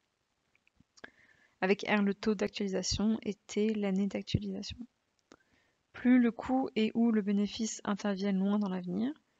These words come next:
plus leur valeur est faible à l'instant présent.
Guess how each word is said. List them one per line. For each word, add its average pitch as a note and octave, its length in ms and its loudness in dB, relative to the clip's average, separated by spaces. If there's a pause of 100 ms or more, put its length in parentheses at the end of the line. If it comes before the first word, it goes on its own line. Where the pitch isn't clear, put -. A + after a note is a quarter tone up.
(400)
plus C4+ 380 2
leur G#3 200 0
valeur G3 400 2
est G3+ 60 0
faible G#3+ 380 0
à - 100 -2
l'instant F#3+ 360 -2
présent. - 340 -8